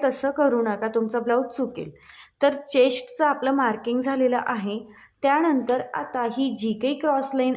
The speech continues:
आहे, क्रॉस लाईनचं सेंटर घ्यायचं इथून.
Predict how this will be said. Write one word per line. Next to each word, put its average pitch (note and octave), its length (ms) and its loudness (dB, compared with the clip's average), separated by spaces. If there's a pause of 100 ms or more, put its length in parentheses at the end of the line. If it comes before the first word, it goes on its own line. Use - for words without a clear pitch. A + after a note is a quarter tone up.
आहे, A#3 260 -2
क्रॉस A#3+ 400 -2
लाईनचं G#3+ 300 -2
सेंटर B3 460 -2
घ्यायचं G#3 400 -10 (2750)
इथून. G#3 360 -14